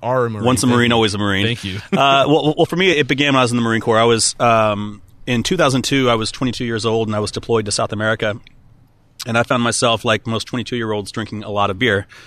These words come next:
Speaker 2: Most Marines, too, drinking a lot of beer.
Speaker 1: <laughs>
Speaker 2: And, um, I kept a journal of beers I drank in different countries I went to, and I,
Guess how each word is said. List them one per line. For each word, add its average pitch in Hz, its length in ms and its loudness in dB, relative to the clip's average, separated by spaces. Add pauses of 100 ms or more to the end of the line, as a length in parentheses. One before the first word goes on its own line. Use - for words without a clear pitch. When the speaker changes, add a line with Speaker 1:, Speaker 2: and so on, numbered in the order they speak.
(460)
Speaker 2:
Most - 180 -10
Marines, 92 320 -2
too, 101 200 0
drinking 98 300 -4
a 98 60 0
lot 101 140 4
of 110 80 0
beer. 117 260 2 (300)
Speaker 1:
<laughs> - 320 -16
Speaker 2:
And, 151 360 2 (100)
um, 123 560 4 (320)
I 123 140 2
kept - 160 0
a 135 60 -2
journal 120 380 2 (180)
of 110 500 0 (580)
beers 135 200 0
I 135 60 0
drank 117 260 -2
in 101 160 -4
different - 240 -6
countries 117 280 -4
I 104 80 0
went 104 180 -4
to, 110 200 -4
and 101 100 -4
I, 98 180 -4